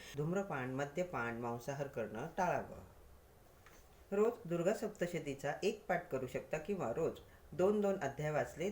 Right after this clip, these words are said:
तरीही. चैत्र नवरात्रीत देवीची ओटी भरू शकता, कुंकुमार्जन पण करावं. तसंच पण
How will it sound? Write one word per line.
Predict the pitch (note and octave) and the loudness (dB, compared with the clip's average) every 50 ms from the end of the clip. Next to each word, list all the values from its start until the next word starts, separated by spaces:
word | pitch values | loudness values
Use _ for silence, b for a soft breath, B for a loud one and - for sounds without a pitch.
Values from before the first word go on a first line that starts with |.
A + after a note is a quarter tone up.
| - | 2
तरीही. | - F#3+ F#3 F#3 G3+ F#3+ | 2 2 2 2 2 0
चैत्र | F#3+ - - G#3 G#3+ G#3+ B3+ C4 | 0 4 4 4 6 4 2 2
नवरात्रीत | C4+ A3+ E3+ C#3 C3 B2+ - D#3+ E3 | 2 2 4 4 4 2 2 -4 -6
देवीची | D#3 D#3 D#3+ D#3+ F3 F#3 - - A3 - | -6 -6 -4 -2 -2 -4 -2 -4 -2 -2
ओटी | F3 D#3 - G3 F#3+ | -2 -2 0 0 0
भरू | F#3 F#3 E3 D3 | 0 0 0 -2
शकता, | C#3 - B2 - - - A2 A2 | -4 -4 -6 -8 -4 -4 -4 -2
कुंकुमार्जन | - D3 C#3+ C#3 - F#3 F3 F3 E3 D3+ C#3 D#3+ F3 F3+ | -2 -2 -4 -2 -2 -2 -2 -2 -2 -2 -2 -4 -4 -2
पण | F#3 - A3 A3 | -2 -2 -4 0
करावं. | - D#3 A2+ A2 G#2 G2 G2+ - - - | 0 0 0 0 -2 -4 -8 -4 -2 -2
तसंच | F#3 F#3+ F3+ - - - - - - - - - - - - - - - | 0 2 0 -2 -2 -6 -14 -18 -18 -18 -18 -18 -18 -18 -18 -14 -6 -6
पण | B2+ | -6